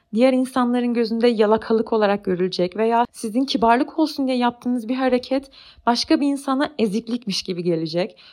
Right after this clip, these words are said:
Bu normal. Evet, bu insanlara kendinizi bir anlatmaktan vazgeçin. Çünkü o insanlar o şekilde büyümüşler, o şekilde görmüşler.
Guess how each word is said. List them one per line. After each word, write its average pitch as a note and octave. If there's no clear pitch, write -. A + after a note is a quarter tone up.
Bu D4
normal. G3+
Evet, A3+
bu A3
insanlara B3
kendinizi A3+
bir A3
anlatmaktan A3
vazgeçin. G#3
Çünkü C4
o C#4
insanlar D#4
o E4+
şekilde G#3+
büyümüşler, F#3
o C4
şekilde G#3+
görmüşler. F3+